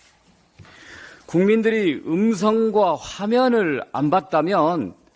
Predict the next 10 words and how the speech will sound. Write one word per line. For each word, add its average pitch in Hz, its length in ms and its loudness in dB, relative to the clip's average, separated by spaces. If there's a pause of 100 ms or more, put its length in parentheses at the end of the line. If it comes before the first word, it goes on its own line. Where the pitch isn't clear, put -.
(500)
대통령의 165 640 2
말에 143 600 0 (640)
먹혔을지도 185 760 0
모릅니다. 98 540 -4 (1040)
국민들은 139 720 0 (260)
대통령의 143 600 0
사과나 156 640 0
유감을 135 440 -2
기다-, 139 440 -2 (200)
기대했다가 127 880 0